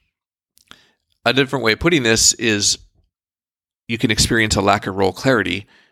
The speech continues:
When you're at work, it's pretty clear that your role is to be at work. But when you're at home, you kind of have multiple roles at the same time,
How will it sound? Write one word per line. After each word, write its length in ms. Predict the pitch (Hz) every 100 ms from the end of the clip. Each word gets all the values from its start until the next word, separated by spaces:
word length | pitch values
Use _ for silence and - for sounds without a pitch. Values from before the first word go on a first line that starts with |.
| -
When 160 | 110
you're 100 | 113
at 120 | 107
work, 460 | 156 185 131 - - -
it's 120 | -
pretty 160 | - 135
clear 280 | - 107
that 100 | 107
your 120 | - 104
role 220 | 101 98
is 120 | 95
to 40 |
be 80 | 104
at 80 | 92
work. 400 | 139 143 117 - - - - _
But 140 | 208
when 100 | 202
you're 160 | 190 170
at 100 | 143
home, 420 | 190 185 151 143 -
you 140 | 143
kind 180 | 170 185
of 60 |
have 140 | 170 131
multiple 400 | 120 139 139 117
roles 280 | 113 107 117
at 80 |
the 60 | 104
same 260 | - 101 98
time, 460 | - 139 104 98